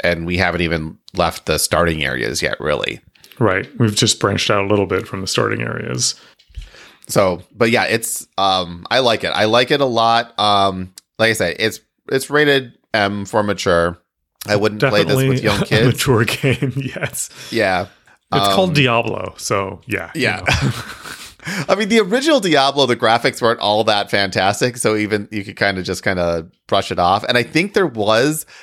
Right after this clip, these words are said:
Speaker 1: a version of the original Diablo that turned all the blood green, so it was like,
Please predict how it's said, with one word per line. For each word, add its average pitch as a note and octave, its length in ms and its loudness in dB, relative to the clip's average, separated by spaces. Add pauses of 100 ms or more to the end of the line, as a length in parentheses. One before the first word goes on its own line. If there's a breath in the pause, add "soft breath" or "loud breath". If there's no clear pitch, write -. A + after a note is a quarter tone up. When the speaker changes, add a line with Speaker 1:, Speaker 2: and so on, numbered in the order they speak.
(140 loud breath)
Speaker 1:
a A#2 60 2
version B2+ 400 2
of C3 80 -2
the A#2+ 80 4
original A2 320 2
Diablo G2 400 2
that F#2+ 160 -4
turned G2+ 200 -2
all G2 80 2
the G2 80 2
blood F#2 380 -2
green, G2 480 -4 (400 soft breath)
so - 200 2
it - 20 2
was G2 140 0
like, F#2+ 300 -2